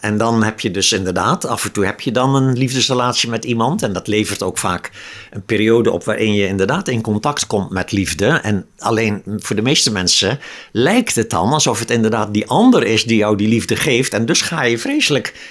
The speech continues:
je richten op die ander en ga je allerlei dingen bedenken om die ander niet kwijt te raken. Eh,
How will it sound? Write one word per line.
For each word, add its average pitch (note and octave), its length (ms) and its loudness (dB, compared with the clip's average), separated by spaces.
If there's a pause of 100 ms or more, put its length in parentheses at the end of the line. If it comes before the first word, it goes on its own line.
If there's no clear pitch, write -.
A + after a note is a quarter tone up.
(140)
je B2+ 120 2
richten C#3 260 2
op A#2 60 0
die B2 120 2
ander C3 380 4
en A2+ 420 2
ga A#2+ 180 -2
je A#2 80 2
allerlei A#2 300 2
dingen B2+ 200 2
bedenken A#2 460 0
om A#2 140 0
die A#2+ 120 4
ander A#2+ 240 2
niet A#2+ 140 0
kwijt D3 280 0
te B2+ 80 0
raken. G#2+ 540 -2 (480)
Eh, G#2 240 -6